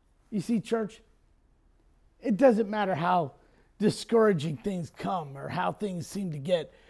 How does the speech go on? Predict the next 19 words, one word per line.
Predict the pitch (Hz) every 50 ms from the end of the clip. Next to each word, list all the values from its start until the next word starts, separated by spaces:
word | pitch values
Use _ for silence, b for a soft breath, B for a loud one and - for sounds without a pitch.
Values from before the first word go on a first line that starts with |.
| b b b
but | - 202
when | 190 190 190 185
we | 175 180 160
trust | - - - 240 247 240 -
on | 240 226 214
God, | 180 202 185 165 156
he | 151 156
seems | - - - 233 226 170 -
to | - 202
turn | - - 196 208 190
around | 190 190 175 156 143 139 b b b b b -
our | - 165
situation. | 143 - - - 190 156 - 180 170 156 - - - 170
He | 165
turns | - - 240 247 247 196 226
around | 233 226 214 202 185 147 b b b b _
those | - 208 202 131 139
darkest | 147 139 220 214 202 - - 208 - -
days. | - 214 190 170